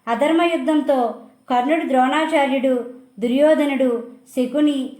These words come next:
అశ్వత్థామ, దుర్యోధనుడు అందరూ ఒకేసారి బాణాలతో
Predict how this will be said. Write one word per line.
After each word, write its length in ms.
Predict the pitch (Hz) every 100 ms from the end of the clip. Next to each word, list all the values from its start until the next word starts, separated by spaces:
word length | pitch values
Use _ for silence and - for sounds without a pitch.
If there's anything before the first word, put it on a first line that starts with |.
| - -
అశ్వత్థామ, 840 | 233 - 311 240 285 277 262 240 240 - - _ _ _ _
దుర్యోధనుడు 840 | 202 254 294 320 302 277 247 226 208 - _ _ -
అందరూ 320 | 240 254 320
ఒకేసారి 680 | 349 262 294 320 330 262 226 185
బాణాలతో 880 | 185 214 233 302 320 294 285 240 214